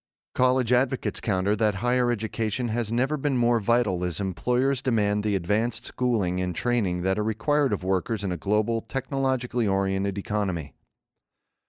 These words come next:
"China and India are educating," says Vivek Wadhwa, who holds research positions at Duke University, Harvard Law School, and the University of California at Berkeley. "If we're going to dumb down America at the same time the world is getting smarter,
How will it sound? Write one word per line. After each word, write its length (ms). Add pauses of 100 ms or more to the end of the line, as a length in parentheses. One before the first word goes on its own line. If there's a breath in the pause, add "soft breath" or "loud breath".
(140)
"China 320
and 280
India 380
are 240
educating," 720 (300)
says 280
Vivek 380
Wadhwa, 440 (520)
who 140
holds 320
research 480
positions 520
at 160
Duke 280
University, 680 (460)
Harvard 360
Law 200
School, 420 (120)
and 160
the 60
University 520
of 140
California 580
at 140
Berkeley. 500 (1120)
"If 160
we're 120
going 280
to 80
dumb 240
down 240
America 460
at 160
the 80
same 320
time 260
the 100
world 240
is 120
getting 260
smarter, 540